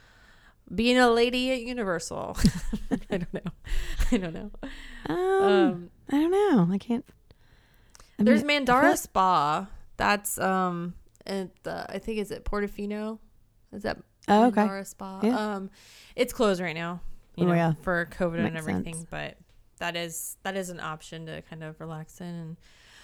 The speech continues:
Speaker 1: And, um,
Speaker 2: That would be nice.
Speaker 1: Yeah.
Speaker 2: And then, of
Speaker 1: Nice.
Speaker 2: course, you got City Walk, and if it, you know, we could
Speaker 1: Yeah.
Speaker 2: stick the kids with the boys and, you know, make it a girl night. That'd be fun.
Speaker 1: Text every five minutes.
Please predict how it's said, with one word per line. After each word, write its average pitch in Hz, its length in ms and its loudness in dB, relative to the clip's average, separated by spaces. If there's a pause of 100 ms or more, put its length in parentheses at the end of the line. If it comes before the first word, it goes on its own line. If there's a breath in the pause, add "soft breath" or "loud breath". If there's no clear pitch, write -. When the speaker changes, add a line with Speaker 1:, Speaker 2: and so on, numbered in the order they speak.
(320 soft breath)
Speaker 1:
And, 185 80 -2
um, 170 580 -2
Speaker 2:
That - 120 -2
would 196 120 2
be 180 100 2
nice. 165 380 0 (500)
Speaker 1:
Yeah. 160 180 -6 (420 loud breath)
Speaker 2:
And 370 100 8
then, 415 80 10
of 427 60 4
Speaker 1:
Nice. - 60 -6
Speaker 2:
course, 370 180 0
you 349 60 0
got 311 160 4
City 214 220 4
Walk, 185 300 4
and 180 120 4
if 175 100 0
it, - 100 -4
you 196 140 4
know, 170 200 4
we 180 60 2
could 165 200 -8
Speaker 1:
Yeah. 175 140 -8 (480 soft breath)
Speaker 2:
stick - 300 2
the - 60 -6
kids 190 320 4
with 190 140 2
the 202 60 6
boys 185 580 8
and, 170 400 4
you 185 200 4
know, 170 400 2
make 190 220 2
it 180 60 2
a 196 80 4
girl 185 380 2
night. 180 440 2
That'd 190 140 -4
be 196 100 2
fun. 175 640 2 (1000 loud breath)
Speaker 1:
Text - 300 0
every 160 240 -2
five 165 300 -6
minutes. 165 500 -8